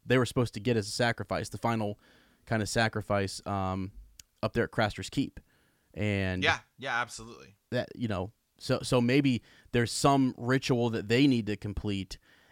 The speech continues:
Speaker 1: and, uh, you know, they're, they're upset that that child was taken from them, you know, in, in some way. So,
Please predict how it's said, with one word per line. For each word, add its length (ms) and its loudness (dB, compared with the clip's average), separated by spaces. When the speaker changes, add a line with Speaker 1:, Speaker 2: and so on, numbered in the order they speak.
Speaker 1:
and, 540 -2
uh, 420 0
you 240 -8
know, 240 -4
they're, 200 -4
they're 160 -2
upset 460 -2
that 220 0
that 260 0
child 320 0
was 140 -6
taken 320 -2
from 200 -4
them, 300 -4
you 140 -6
know, 420 -6
in, 380 -6
in 180 -6
some 260 -4
way. 180 0
So, 320 4